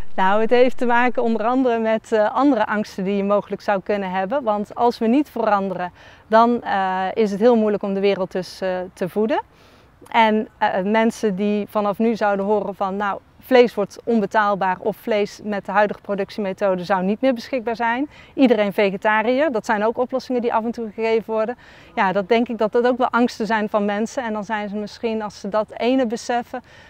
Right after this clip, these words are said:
misschien ook wel bereid om wat meer richting andere, ja, oplossingen te kijken. En bijvoorbeeld wel eens een keertje naar een insect willen kijken als, eh, optie.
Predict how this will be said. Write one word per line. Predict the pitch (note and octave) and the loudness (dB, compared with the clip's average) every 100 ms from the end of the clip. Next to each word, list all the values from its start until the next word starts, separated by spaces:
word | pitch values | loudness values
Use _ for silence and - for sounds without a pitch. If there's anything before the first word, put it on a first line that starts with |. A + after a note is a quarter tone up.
| - | -12
misschien | A#3+ - A#3+ A#3 | -10 -2 0 0
ook | A3+ | 2
wel | A3 | 2
bereid | G3+ G#3 G#3 G#3+ G#3 | 2 0 0 0 -4
om | G3 | -6
wat | G3 G#3+ | -4 -2
meer | A3 G#3+ | 0 0
richting | G3+ G#3 - G#3 | -2 -6 -6 -8
andere, | G#3 G#3 G#3 F#3+ F#3+ F#3 F#3 G3 - - - | -4 -4 -4 -6 -8 -6 -8 -12 -16 -18 -12
ja, | G#3+ | -6
oplossingen | G3+ G#3 G#3+ A#3 G3+ | -4 -4 -4 -4 -4
te | G3+ | -4
kijken. | G3+ G3 G#3 | -2 -2 -2
En | G#3+ G#3 | -4 -4
bijvoorbeeld | F#3 F#3+ G#3+ G3 | -6 -6 -6 0
wel | G#3+ A3+ | 2 2
eens | G3+ | -2
een | G3 | -6
keertje | G3+ F#3 F#3+ E3+ | -4 -4 -10 -10
naar | G#3 G3 | -6 -4
een | F#3+ | -4
insect | G3 - F#3 - | -8 -8 -8 -6
willen | F#3 | -8
kijken | - F#3 F3 G3+ | -4 -4 -4 -2
als, | F#3 - G3 | -2 -2 0
eh, | F#3 F3+ | 0 0
optie. | G#3 F3+ - | 0 0 0